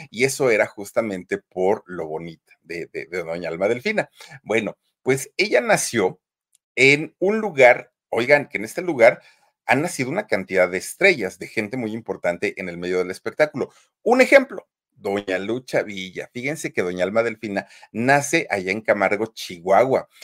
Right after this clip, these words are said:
en donde, pues, justamente nació doña Lucha Villa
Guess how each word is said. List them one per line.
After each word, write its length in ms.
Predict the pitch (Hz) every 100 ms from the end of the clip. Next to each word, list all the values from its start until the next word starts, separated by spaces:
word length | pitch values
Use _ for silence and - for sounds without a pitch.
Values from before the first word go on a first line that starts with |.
| 131
en 240 | - 107 110
donde, 520 | 131 127 127 139 -
pues, 200 | - 87
justamente 800 | - 101 - 120 123 98 101 101 -
nació 400 | 85 - 101 95
doña 200 | 98 85
Lucha 280 | 87 -
Villa 340 | 87 92 95